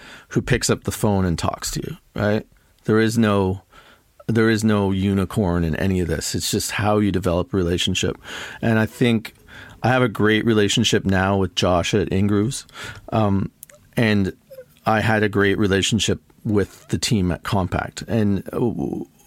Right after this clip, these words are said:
before I moved to Josh, I don't think I realized how important it was to be like that. Like, I, I, Compact always paid on time.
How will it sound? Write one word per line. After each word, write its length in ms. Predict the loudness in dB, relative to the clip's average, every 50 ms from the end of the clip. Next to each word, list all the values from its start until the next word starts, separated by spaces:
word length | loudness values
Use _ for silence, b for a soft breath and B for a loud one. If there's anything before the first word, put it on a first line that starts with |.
| -6 -4
before 440 | -2 -2 -2 0 2 2 4 4 4
I 40 |
moved 280 | 4 4 2 2 0 -2
to 80 | -2 0
Josh, 400 | 2 2 4 4 2 2 2 0
I 80 | 2
don't 200 | 2 2 0 0
think 200 | 0 -2 0 0
I 60 | 0
realized 880 | 0 2 2 2 2 4 4 4 2 2 2 2 0 0 -2 -4 -6 -10 -14 B B B B B B
how 600 | -4 0 2 2 2 2 2 0 0 -2 -4 -6 -10 -12 -16 -20 -20 -20 -18 -12 -6 -2
important 760 | 0 0 0 0 0 2 2 2 2 2 0 0 0 -2 -4 -8 B B B B B B B B B _ _ _ _ 0
it 160 | 0 2 2
was 560 | 2 2 2 2 0 -2 -4 -6 -6 -8 -10 -14 -18 -18 -12 -4 -2
to 120 | -2 -2
be 320 | 0 2 2 4 4 4 4
like 220 | 2 2 0 0
that. 200 | 0 -2 0 0
Like, 160 | 0 0 2
I, 320 | 2 2 2 2 2 0 0
I, 40 |
Compact 480 | 0 2 2 2 2 2 2 0 0 -2 -2
always 260 | 0 2 2 2 2
paid 240 | 0 2 2 2 2
on 140 | 2 0 -2
time. 340 | -2 -4 -6 -6 -6 -8